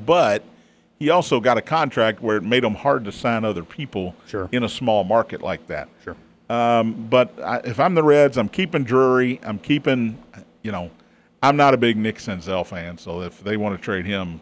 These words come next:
Speaker 1: please do. Uh, but I'm keeping Drury, I'm keeping India, and really after that, all bets are off. Anybody's on the market if you wanna come get 'em. Castillo's gonna be traded.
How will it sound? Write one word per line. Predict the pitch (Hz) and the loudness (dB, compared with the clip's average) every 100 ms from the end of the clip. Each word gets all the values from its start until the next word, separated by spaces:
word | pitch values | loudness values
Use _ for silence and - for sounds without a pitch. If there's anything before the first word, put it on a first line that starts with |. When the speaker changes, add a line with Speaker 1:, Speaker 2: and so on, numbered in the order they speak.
| _ - | _ -10
Speaker 1:
please | 123 104 92 - | -4 -4 -4 -6
do. | 92 85 73 _ _ _ _ _ _ | -8 -8 -12 _ _ _ _ _ _
Uh, | 107 | -4
but | 104 120 | 0 0
I'm | 117 | 0
keeping | 160 156 139 | -2 -2 -4
Drury, | 110 123 123 120 113 | 0 2 4 2 -2
I'm | 107 101 | -6 -4
keeping | 131 123 110 | -4 -2 -2
India, | 104 101 101 98 | -2 -2 0 0
and | - 98 90 - | -2 -8 -10 -4
really | 139 123 113 | 0 2 2
after | 110 101 | 2 -2
that, | 95 98 92 - _ 101 | -2 -2 -4 -14 _ -4
all | 101 | -2
bets | 98 95 - | -2 -4 -6
are | 85 | -6
off. | 78 - | -6 -6
Anybody's | 107 101 98 90 87 | -6 -2 -2 -2 -6
on | 87 | -6
the | 87 | -4
market | 87 85 87 | -4 -6 -8
if | 85 - | -14 -14
you | 87 | -10
wanna | 87 | -10
come | 82 90 80 | -10 -14 -10
get | 87 | -10
'em. | 78 - _ _ _ | -10 -14 _ _ _
Castillo's | 120 - 180 180 180 156 | -4 -2 0 6 6 6
gonna | 117 151 | 2 -2
be | 135 135 | 0 -4
traded. | - 131 127 123 | 2 2 4 2